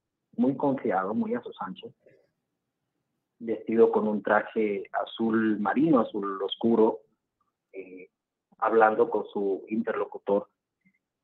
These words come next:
Y, y hablan acerca, le están reprochando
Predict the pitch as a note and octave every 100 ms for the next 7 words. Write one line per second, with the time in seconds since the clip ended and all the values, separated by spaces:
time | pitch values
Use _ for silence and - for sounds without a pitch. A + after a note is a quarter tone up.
0 | _ _ _ _ _ A2+ A2 G#2+ G#2 G2+
1 | G2+ - _ _ _ _ _ _ _ _
2 | - _ B2 B2 C3+ B2+ A2+ - A#2 -
3 | B2 A#2 B2 A#2 C3 C#3 - - - C3+
4 | C3+ A#2 G2+ -